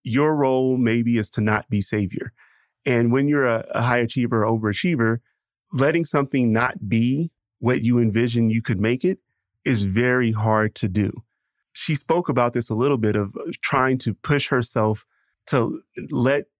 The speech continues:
things play out as they would, and maybe it won't get to the ninety-nine percent we know it can. And that's hard for her because she, she knows if she steps in, she can make it ninety-nine. And I, I'm saying you can get that level of success,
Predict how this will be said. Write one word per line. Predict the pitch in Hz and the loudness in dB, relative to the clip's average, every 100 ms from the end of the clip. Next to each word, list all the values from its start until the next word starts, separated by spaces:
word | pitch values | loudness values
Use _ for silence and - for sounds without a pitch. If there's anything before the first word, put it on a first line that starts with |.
| - | -16
things | - 143 135 131 | -2 0 2 0
play | - 135 127 | 0 0 2
out | 123 120 | 2 0
as | - 117 110 | 0 0 2
they | 110 | 0
would, | 107 117 120 120 - | 2 2 2 0 -2
and | 123 110 | 0 2
maybe | 113 127 123 120 | 2 2 0 0
it | 101 | 0
won't | 113 117 - - | 0 0 -2 -6
get | 113 113 - | -4 -4 -4
to | - 110 110 110 - _ _ _ | -2 0 2 0 -6 _ _ _
the | 113 107 | 0 2
ninety-nine | 107 117 120 113 110 110 110 | 4 2 2 2 2 2 0
percent | - 104 - 110 - | -2 -4 -2 -2 -2
we | 101 104 | -2 2
know | 107 101 | 2 0
it | - | -2
can. | - 95 98 120 - _ _ | -4 -4 -4 -8 -14 _ _
And | - 123 | 0 2
that's | 139 - | 2 0
hard | 151 170 185 | 0 0 0
for | 123 | -2
her | 113 110 | 0 0
because | 110 117 117 110 | -2 0 0 0
she, | - 123 127 127 - - | 0 0 0 -2 -8 -10
she | - 143 | -4 0
knows | 127 147 147 123 117 | 2 2 2 0 -2
if | 117 | -4
she | - | -4
steps | 110 123 110 - | -2 -2 -2 0
in, | 208 135 127 _ _ - | 2 2 -2 _ _ -6
she | 147 | -4
can | 139 117 | 0 2
make | 143 160 | 2 0
it | 120 | -2
ninety-nine. | 104 90 92 95 - - - _ _ _ _ _ | 0 0 0 -2 -4 -12 -18 _ _ _ _ _
And | - 127 | 0 2
I, | 131 | 2
I'm | - - 131 | 0 0 0
saying | 156 131 123 123 117 | 0 0 0 0 0
you | 147 | 0
can | 131 107 | 0 0
get | 147 - | 0 0
that | 190 | 0
level | 127 104 | 2 2
of | 101 | 0
success, | - - - 110 - | -4 -8 -4 -4 -4